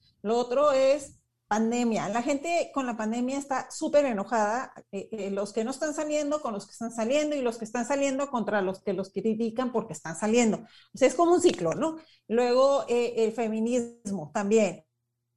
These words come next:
O sea, los hombres que no quieren soltar, las mujeres que están muy enojadas,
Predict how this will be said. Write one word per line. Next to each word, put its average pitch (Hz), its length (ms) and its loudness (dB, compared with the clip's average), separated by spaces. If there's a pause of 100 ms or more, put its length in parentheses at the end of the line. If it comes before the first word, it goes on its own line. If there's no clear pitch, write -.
(260)
O 208 140 -8
sea, 190 320 2
los 196 220 0
hombres 285 380 4
que 285 100 -4
no 269 120 -4
quieren 277 300 -2
soltar, 254 460 0
las 240 160 2
mujeres 226 500 0
que 302 80 -6
están 254 260 -2
muy 254 160 0
enojadas, 226 680 0